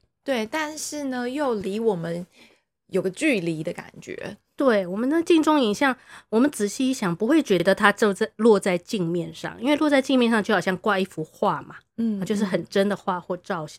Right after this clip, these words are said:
Speaker 2: 照片，或者是说那里挂一个电脑荧幕，有，有个影像好了，这都是那个影像在那个平面上，对不对？
Speaker 1: 嗯。
Speaker 2: 可是镜中影像不简单欸，它很像是有一个深度的，所以应该不是，那个镜中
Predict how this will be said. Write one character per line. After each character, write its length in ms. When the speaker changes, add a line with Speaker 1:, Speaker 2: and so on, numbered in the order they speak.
Speaker 2:
照 200
片， 300
或 100
者 140
是 140
说 320
那 120
里 80
挂 200
一 20
个 80
电 160
脑 140
荧 120
幕， 180
有， 260
有 140
个 80
影 200
像 240
好 240
了， 140
这 120
都 160
是 120
那 140
个 140
影 300
像 400
在 460
那 100
个 120
平 240
面 200
上， 300
对 80
不 80
对？ 160
Speaker 1:
嗯。 420
Speaker 2:
可 240
是 160
镜 220
中 160
影 100
像 220
不 140
简 240
单 180
欸， 140
它 200
很 120
像 180
是 140
有 100
一 60
个 100
深 280
度 140
的， 220
所 160
以 140
应 120
该 160
不 180
是， 340
那 100
个 120
镜 300
中 320